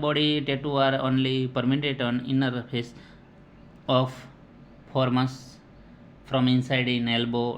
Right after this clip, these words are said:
to the wrist and on the reverse side of palm, back side of hand. Permanent body tattoo on any other parts of body is not a acceptable, acceptable and candidate will be barred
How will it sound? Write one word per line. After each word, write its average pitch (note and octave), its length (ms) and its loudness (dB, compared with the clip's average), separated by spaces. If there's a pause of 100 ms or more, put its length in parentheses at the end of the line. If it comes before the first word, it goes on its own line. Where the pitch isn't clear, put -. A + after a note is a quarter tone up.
to A#2+ 80 -6 (140)
the A2+ 160 -2
wrist B2 260 -2 (140)
and A2+ 120 -4 (440)
on A#2+ 80 2 (100)
the A#2 100 4 (420)
reverse B2 320 0 (100)
side A2+ 260 0 (160)
of A2 80 -4 (180)
palm, A2+ 240 2 (140)
back A2+ 200 -2 (440)
side A2+ 300 2
of A2 100 -6 (180)
hand. A2 220 -4 (260)
Permanent C#3 380 0 (100)
body B2+ 240 -2
tattoo B2 320 -4 (1040)
on A#2+ 80 0 (260)
any E3 160 0 (120)
other C3 260 2
parts B2+ 260 0
of A#2 40 0 (120)
body A#2 260 0
is G#2+ 60 -10 (120)
not C3 160 2 (120)
a A#2+ 40 -2 (220)
acceptable, A#2 540 -4 (880)
acceptable C3+ 760 -2 (600)
and A2+ 120 -2 (160)
candidate A#2 420 0 (100)
will A2+ 220 -2
be G3+ 80 -4 (1000)
barred A#2 320 0